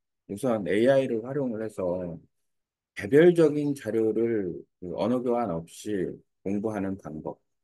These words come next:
예를 들어서 지금 보이스 다이어리, 그러니까 이제 목소리로 하는 일기 쓰기인데, 어, 주제를 정해서 일단 간단하게 목소리로 일기를 쓰고 에이아이를 이용해서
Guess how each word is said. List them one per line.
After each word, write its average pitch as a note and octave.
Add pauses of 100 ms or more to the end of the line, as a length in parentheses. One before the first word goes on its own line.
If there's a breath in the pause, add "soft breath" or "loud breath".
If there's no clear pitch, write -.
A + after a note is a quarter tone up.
(340)
예를 G2+
들어서 F2 (420)
지금 F#2+ (580)
보이스 A#2+
다이어리, G2 (160)
그러니까 G2
이제 E2 (420)
목소리로 C3+
하는 A2
일기 G2+
쓰기인데, E2+ (540 loud breath)
어, -
주제를 D3
정해서 F#2+
일단 E2
간단하게 G2+
목소리로 F2
일기를 E2+
쓰고 B2+ (360)
에이아이를 F#2+
이용해서 A2+